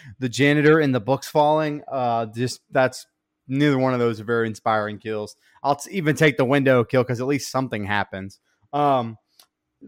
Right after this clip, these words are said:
but yeah, man, you kinda wrapped it up, Dustin. One of my favorite shows, and it involves one of my favorite things, which is horror movies.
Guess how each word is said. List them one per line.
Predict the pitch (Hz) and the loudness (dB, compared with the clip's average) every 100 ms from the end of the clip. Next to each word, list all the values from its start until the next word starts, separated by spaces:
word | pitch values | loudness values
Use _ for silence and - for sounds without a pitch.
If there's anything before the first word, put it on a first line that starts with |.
| - 131 117 | -20 -16 4
but | 165 156 156 - | 8 8 4 -6
yeah, | 160 151 143 | -4 0 2
man, | 143 143 139 135 | 4 4 4 2
you | 147 175 147 | 2 4 2
kinda | - 156 151 | 0 2 4
wrapped | 131 135 127 | 6 6 6
it | 131 | 4
up, | 127 | 6
Dustin. | 127 123 - 123 117 _ _ | 4 2 2 -4 -4 _ _
One | 196 | 2
of | 190 | 2
my | |
favorite | 175 185 175 | 4 4 4
shows, | - 156 151 151 143 - - - | 4 6 6 6 4 -2 -16 -8
and | 131 | -6
it | |
involves | 113 113 147 156 139 | 0 4 8 8 6
one | 143 | 2
of | 143 | 4
my | 135 | 4
favorite | 127 143 139 | 4 4 4
things, | 139 127 | 0 -2
which | 123 - | -4 -10
is | |
horror | - 135 131 | -6 -2 -2
movies. | 127 123 120 120 117 | -2 -2 -2 -2 -4